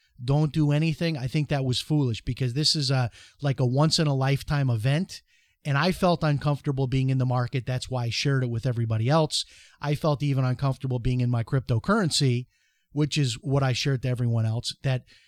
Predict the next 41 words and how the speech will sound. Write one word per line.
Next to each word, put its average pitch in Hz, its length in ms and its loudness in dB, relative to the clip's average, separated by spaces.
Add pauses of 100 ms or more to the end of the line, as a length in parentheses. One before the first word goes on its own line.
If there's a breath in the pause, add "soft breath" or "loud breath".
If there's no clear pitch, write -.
(140 soft breath)
you 147 100 -2
know, 139 260 -2 (140)
I 139 120 0
wanted 143 260 0
to 147 80 -4
get 143 160 2
out 170 300 0
because 139 560 -2
there 139 100 0
was 131 140 2
so 139 160 0
much 139 180 0
uncertainty. 147 720 0 (400 soft breath)
I 170 100 2
think 175 260 0
this 165 240 2
week 170 340 0 (100)
will 143 240 4
bring 147 320 2
certainty. 226 640 -2 (340)
I 143 120 -2
think 160 200 0
we're 143 200 0
going 143 260 0
to 123 80 -4
start 139 380 0
to 135 80 0
see 143 480 0 (280 soft breath)
that 139 140 0
the 147 80 0
death 139 340 0
rate 151 260 2
in 139 120 -2
the 123 60 2
United 123 320 0
States 143 320 -2
will 120 180 -2
not 123 320 -2
be 170 140 -2
as 160 100 0
high 170 460 -4